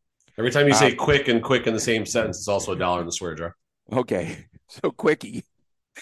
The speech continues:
Speaker 2: Oh, my goodness. A Sunday Quickie yesterday we had. Uh, five road games ahead for the V G K starting on Tuesday.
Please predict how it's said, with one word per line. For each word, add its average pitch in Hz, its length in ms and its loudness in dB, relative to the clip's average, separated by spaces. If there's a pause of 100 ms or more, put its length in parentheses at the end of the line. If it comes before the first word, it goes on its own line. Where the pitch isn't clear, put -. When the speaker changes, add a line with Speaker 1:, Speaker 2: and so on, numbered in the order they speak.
(1040)
Speaker 2:
Oh, 170 240 0
my 131 160 -6
goodness. 120 400 -4
A 123 60 -6
Sunday 151 540 2
Quickie - 640 -2 (200)
yesterday 101 520 -4
we 95 140 -8
had. - 280 -10 (500)
Uh, 107 160 4
five 151 360 2
road 143 200 2
games 127 280 0
ahead 117 280 -2
for 120 100 -6
the 104 100 -8
V 120 160 -4
G 110 120 -10
K 120 320 0
starting 120 460 -2
on 107 220 -4
Tuesday. - 580 -8